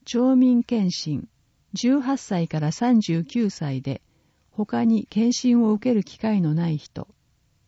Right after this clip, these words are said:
特定健診、四十歳から七十四歳で、町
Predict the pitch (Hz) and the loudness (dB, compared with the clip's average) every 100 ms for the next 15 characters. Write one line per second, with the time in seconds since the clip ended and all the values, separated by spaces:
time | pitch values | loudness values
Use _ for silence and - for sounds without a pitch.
0 | _ _ _ _ _ 208 - - 269 254 | _ _ _ _ _ -4 -4 -2 0 0
1 | 254 226 185 - 143 - _ _ _ _ | 0 0 -2 -6 -8 -10 _ _ _ _
2 | 214 214 233 247 285 - 190 175 - 151 | -2 2 2 2 -2 -2 -4 -4 -4 -6
3 | 139 - 180 196 262 247 196 180 220 214 | -8 -6 -4 0 0 0 0 0 0 -2
4 | - 147 135 - - _ _ _ _ _ | -4 -6 -6 -10 -12 _ _ _ _ _
5 | _ - 190 - - 233 | _ -4 -4 -4 -4 -4